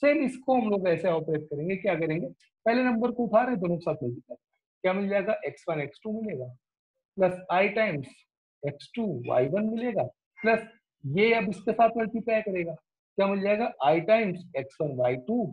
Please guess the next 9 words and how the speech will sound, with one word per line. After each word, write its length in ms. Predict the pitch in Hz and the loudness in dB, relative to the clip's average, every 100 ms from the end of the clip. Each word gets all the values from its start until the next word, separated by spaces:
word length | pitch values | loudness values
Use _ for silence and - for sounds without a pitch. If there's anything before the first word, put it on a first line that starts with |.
| - _ _ 175 | -10 _ _ -4
और 60 | |
plus 260 | 175 220 220 | 0 0 0
ये 160 | 202 262 | 0 2
multiply 500 | 247 226 233 208 196 | 2 0 -2 4 4
करके 340 | 175 151 - 185 | 4 -2 -2 -2
मिल 120 | 170 | -2
जाएगा 280 | 156 160 180 - - | 0 0 -2 -6 2
आई 260 | 160 208 226 | 4 4 0
स्क्वायर 500 | - - 147 170 | -4 2 4 4